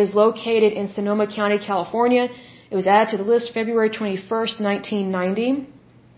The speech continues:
Let's see, the next California Superfund site is Modesto groundwater contamination. This one is located in Stanislaus County, California. It was added to the list, let's see, March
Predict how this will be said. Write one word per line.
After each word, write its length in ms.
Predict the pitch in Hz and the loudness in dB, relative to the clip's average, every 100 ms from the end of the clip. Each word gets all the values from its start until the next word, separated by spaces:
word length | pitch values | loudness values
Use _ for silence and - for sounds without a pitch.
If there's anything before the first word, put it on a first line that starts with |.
| _ _ _ _ _ - - - _ - | _ _ _ _ _ -20 -20 -20 _ -18
Let's 180 | - - | -18 -10
see, 220 | 240 233 | -4 -2
the 100 | 226 214 233 | 0 2 2
next 160 | 233 - | -2 -2
California 420 | 240 226 226 226 220 | 0 0 -2 -2 -2
Superfund 640 | - 226 226 226 220 220 | -4 -4 -4 -2 -6 -2
site 220 | 220 220 196 | 0 2 0
is 80 | 208 | 0
Modesto 520 | 196 196 220 220 226 214 | -2 0 0 0 -2 0
groundwater 560 | 202 208 208 208 214 214 208 | 0 0 2 2 2 2 -4
contamination. 760 | 190 208 196 185 185 190 233 247 - - - - - | -8 -6 -4 -4 -6 -6 -6 -8 -10 -20 -20 -18 -4
This 160 | 220 233 | -2 2
one 80 | 240 | 0
is 100 | 214 | 2
located 460 | 226 226 226 220 | 2 2 0 0
in 80 | 208 | 0
Stanislaus 760 | 208 208 214 214 226 214 214 | -4 -4 -2 -2 0 0 0
County, 240 | 214 208 208 208 | 0 0 0 0
California. 640 | 185 180 226 233 247 240 240 - - - - _ | -2 -2 -2 0 0 -2 -6 -20 -20 -20 -20 _
It 80 | - 196 | -6 2
was 80 | |
added 240 | 214 233 247 | 6 6 4
to 40 | 247 | 0
the 80 | 214 214 220 | 0 0 0
list, 300 | 220 226 - - 170 | 0 -2 -8 -14 -16
let's 140 | - - | -12 -4
see, 120 | 214 | 0
March 280 | 208 220 | 2 2